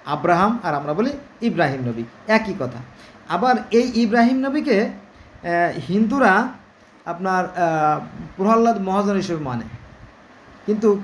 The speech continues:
কে নেয় কার খবর ভাই? যে ভাই আপনি এইটা গোপন খবর কই পাইছেন? এই গোপন খবর আমি পাইছি এভাবে যে আমি যেহেতু পৃথিবীর বিভিন্ন ধর্মের ছাত্র,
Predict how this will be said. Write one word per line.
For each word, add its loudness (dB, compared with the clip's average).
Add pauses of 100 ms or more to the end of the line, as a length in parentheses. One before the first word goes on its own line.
(100)
কে 0
নেয় 2 (100)
কার 0 (140)
খবর -4
ভাই? -2
যে -6
ভাই -2
আপনি -2
এইটা 4
গোপন -2
খবর -4
কই 2
পাইছেন? -6 (540)
এই 2
গোপন 0
খবর 2 (100)
আমি 0
পাইছি 0
এভাবে 0
যে 2 (440)
আমি -4
যেহেতু 0
পৃথিবীর -2
বিভিন্ন 2
ধর্মের 0 (140)
ছাত্র, -2